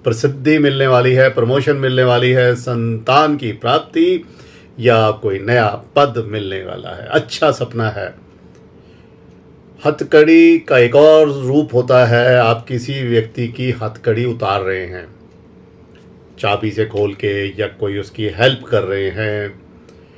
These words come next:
हथकड़ी उतारना, अपने हाथ से भी उतार रहे हैं, यानी उतर गई लगभग। तो ये मुसीबत दिखा रहा है,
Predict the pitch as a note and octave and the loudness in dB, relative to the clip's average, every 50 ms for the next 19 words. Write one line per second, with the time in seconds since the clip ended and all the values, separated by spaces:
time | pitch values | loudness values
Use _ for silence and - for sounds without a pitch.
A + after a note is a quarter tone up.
0 | - - - - - - - - - D#3+ E3+ - - - F3+ F3 F3 E3+ E3 D3+ | -20 -20 -20 -20 -20 -20 -14 -6 -2 -2 -2 -2 0 2 2 4 4 4 4 4
1 | - C#3 B2+ B2+ B2+ B2 B2 B2+ B2+ C3+ C3+ C#3 C#3 - - - - - - - | 4 4 4 4 4 2 2 0 0 0 0 -2 -2 -6 -10 -16 -20 -20 -14 -8
2 | - A#2+ - - C3 B2+ B2 B2+ C3+ B2+ - C#3+ C3 C3 C3 A#2 B2 A2+ A2 A2 | -6 -6 -2 0 0 2 2 2 2 0 0 -2 -2 -2 -2 -2 0 2 2 2
3 | G#2 G#2+ G#2 G#2 G2+ G#2 G2+ G2 G2 G2 A2+ A2+ - - - - - _ _ - | 0 0 -2 -2 -4 -4 -4 -4 -4 -6 -8 -12 -16 -20 -20 -20 -20 _ _ -20
4 | - _ _ - - - _ - - - - - B2+ B2+ C#3+ C#3+ C#3 C#3 D#3+ C#3+ | -20 _ _ -20 -20 -20 _ -20 -20 -14 -6 -2 0 0 2 2 2 4 4 2
5 | C3 G#2 G2 F2+ F#2 F#2+ G2 - - G#2+ A2+ - - - - - - - - - | 2 2 -4 -6 -8 -8 -10 -10 -10 -12 -12 -12 -14 -20 -20 -20 -20 -20 -20 -20
6 | - - - - - - - B2+ A#2 B2 D#3+ F#3+ G3 F#3 F#3 F#3+ F3+ D#3 C3+ C3 | -20 -20 -20 -20 -16 -10 -8 -6 -2 2 4 6 6 6 6 4 2 2 0 0
7 | A#2 - C3 B2+ B2+ B2+ A2+ B2+ C#3 D3 D3 C#3+ - - - C3+ B2+ A2+ B2 A2 | -2 -2 -2 -4 -2 -2 2 4 4 4 4 2 -2 -4 -6 -4 -4 -4 -4 -4
8 | - G#2+ G#2+ A2 G#2+ G#2 G#2 G#2 G2+ F#2+ G#2 G#2 G#2 G#2 G#2 G#2 G#2 G2+ | -2 -2 -2 0 0 0 0 -2 -2 -4 -4 -6 -4 -4 -4 -6 -6 -8